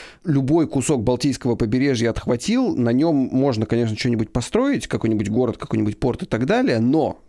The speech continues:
там есть Нева, которая через сеть рек соединяет вот этот маленький пятачок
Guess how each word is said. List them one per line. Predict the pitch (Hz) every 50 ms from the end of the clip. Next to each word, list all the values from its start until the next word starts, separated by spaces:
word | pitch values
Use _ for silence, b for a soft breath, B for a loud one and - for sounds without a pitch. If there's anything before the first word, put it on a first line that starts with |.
| _ -
там | - 156 156
есть | 147 156 135 - -
Нева, | 135 143 135 151 170 196 220 226 _ _ _ _ -
которая | - 156 139 - - 185 196 202 190 175 143 127
через | 127 - - 175 170 143 131 110
сеть | - - - - 156 143 - -
рек | 143 139 165 202 208 - -
соединяет | - - 143 127 127 120 123 135 135 143 151 160 165 151 127 117 - - - - -
вот | 117 120 117 -
этот | 120 - - - -
маленький | 123 123 120 117 113 107 - - 107
пятачок | - - - - 123 117 - - 117 104 - - - -